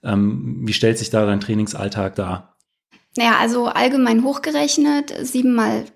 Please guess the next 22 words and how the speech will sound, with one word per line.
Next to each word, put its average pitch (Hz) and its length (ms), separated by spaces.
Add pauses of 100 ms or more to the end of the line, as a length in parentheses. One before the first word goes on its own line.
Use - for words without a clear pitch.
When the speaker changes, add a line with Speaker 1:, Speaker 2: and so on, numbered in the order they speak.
(180)
Speaker 2:
dreißig 247 420
Kilometer 233 520
am 220 160
Tag 247 320
sind 240 180
ja 247 140
zweihundertzehn 226 600
Kilometer 240 600
ungefähr. 294 520 (440)
Das 240 180
heißt, 240 440
wir 233 160
haben 240 120
in 233 100
der 233 120
Regel 233 240
zwei 233 180
bis 233 200
drei 214 220
Einheiten 233 480
am 214 180
Tag 277 460